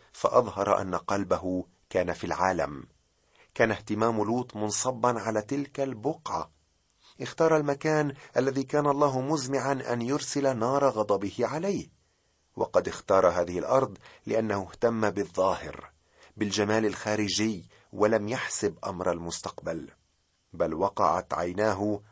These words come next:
على السقي فانجذبتا له. وأعطى الله الأفضل لأبرام لأنه ترك الخيار بين يديه.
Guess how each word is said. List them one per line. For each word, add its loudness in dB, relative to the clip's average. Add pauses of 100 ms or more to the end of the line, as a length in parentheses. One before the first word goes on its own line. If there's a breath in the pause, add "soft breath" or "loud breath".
على -2
السقي -6 (500)
فانجذبتا -2
له. -6 (840 soft breath)
وأعطى 2
الله 0
الأفضل 0 (180 soft breath)
لأبرام 0 (260 soft breath)
لأنه 0
ترك -2
الخيار 0
بين -6
يديه. -10